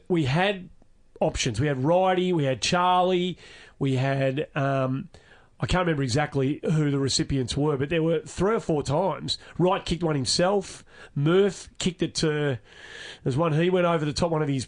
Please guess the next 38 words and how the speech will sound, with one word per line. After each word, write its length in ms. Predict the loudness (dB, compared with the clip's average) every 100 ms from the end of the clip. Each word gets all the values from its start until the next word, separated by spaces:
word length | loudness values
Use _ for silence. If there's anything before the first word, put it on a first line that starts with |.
| -10 -2
good 180 | 0
bits 180 | 0 0
of 80 | -2
footy 240 | 0 -2 0
for 100 | 0
the 80 |
night 140 | 0 0
where 100 | 0
he 60 |
laid 240 | 2 0 0
the 80 | -2
smother 600 | 0 0 0 2 0 0
and 120 | 0
went 360 | 0 0 -2 -10 -14 -20 -20 -8
and 100 | -2
got 200 | 0 0
it. 140 | -2 -10 -14 -4
We, 200 | 0 0
we, 200 | 0 0
we 120 | -2 0
got 340 | 0 0 -4 _ _ -6
a 80 | -2
bit 200 | 2 2
of 60 | 2
that 220 | 0 0
going. 440 | 0 2 0 -6 -18 -20 -20 -20 -12 -4
And 300 | -2 -4 -8 -18 _ -12
I, 60 | -2 0
I 60 | 4
wanna 200 | 2 2
see, 380 | 0 2 0 0
I 60 | 0
wanna 180 | 0
see 180 | 0 0
us 100 | 0
take 260 | 0 -2 -2 -12 -8
that, 260 | -2 0
I 80 | 2